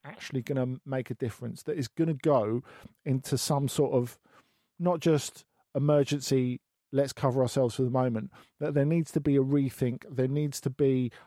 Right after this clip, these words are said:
a move towards greater sustainability for football clubs at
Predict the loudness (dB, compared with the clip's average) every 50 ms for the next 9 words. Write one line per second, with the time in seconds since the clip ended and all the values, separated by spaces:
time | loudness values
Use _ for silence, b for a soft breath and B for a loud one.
0 | B B -2 0 2 4 4 4 4 4 4 2 0 0 0 2 4 4 2 2
1 | -2 -4 0 2 2 2 2 0 -2 -2 -2 -2 -2 -4 -2 -2 0 2 2 0
2 | 2 2 2 2 2 0 -2 -4 -6 -6 -8 B B B B B B _ -10 -10
3 | -4 0 0 0 2 2 0 0 2 0 2 2 2 0 -2 -8 -12 -14 _ _
4 | _ _ _ _ _ _ _ _ _ _ -2 -2 -2